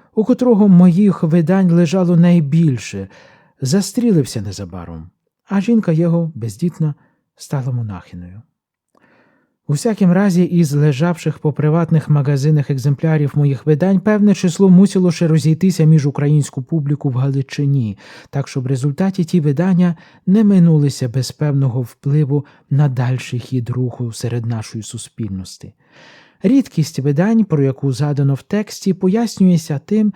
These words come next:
що властивці, а може й магазинери, палили їх майже за покотом з остраху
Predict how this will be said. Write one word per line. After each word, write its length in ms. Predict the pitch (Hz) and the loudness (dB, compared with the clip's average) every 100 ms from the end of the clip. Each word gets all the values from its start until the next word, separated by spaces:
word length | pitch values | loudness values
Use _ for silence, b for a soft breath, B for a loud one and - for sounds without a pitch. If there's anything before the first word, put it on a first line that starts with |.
| b b b b | b b b b
що 180 | - 247 | -2 0
властивці, 840 | 196 208 - - 262 - - 107 107 | 2 0 -2 -2 -2 -4 -10 -8 -6
а 40 | |
може 340 | 117 107 104 98 | -6 -6 -8 -10
й 120 | 92 | -6
магазинери, 880 | 117 131 123 107 139 196 220 202 202 B B B | -4 -4 -4 -2 -2 0 -2 -4 -6 B B B
палили 380 | - 226 262 226 | -2 2 2 4
їх 260 | 214 202 196 | 2 2 2
майже 380 | 214 214 165 180 | 0 2 0 0
за 180 | 165 | 0
покотом 680 | 165 - 175 151 135 127 123 | -4 0 0 0 -2 -2 -4
з 80 | 123 | -4
остраху 540 | 127 - 156 165 170 | -6 -4 -2 -2 -4